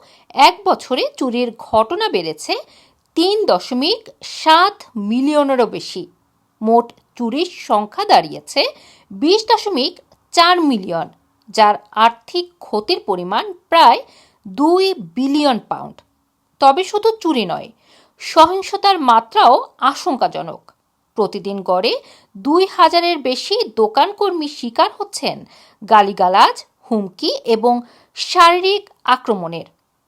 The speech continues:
আগের বছরের তুলনায় এই হার পঞ্চাশ শতাংশ বেশি।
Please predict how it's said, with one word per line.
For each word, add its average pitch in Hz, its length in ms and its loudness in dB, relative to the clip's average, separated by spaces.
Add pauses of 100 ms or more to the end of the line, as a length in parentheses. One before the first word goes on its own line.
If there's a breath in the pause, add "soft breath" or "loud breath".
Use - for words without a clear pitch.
(140)
আগের 220 320 4
বছরের 190 500 -4
তুলনায় 311 500 -2 (440 soft breath)
এই 233 100 0 (160)
হার 302 280 2 (200)
পঞ্চাশ 349 460 4 (100)
শতাংশ 185 380 -4
বেশি। 165 360 -14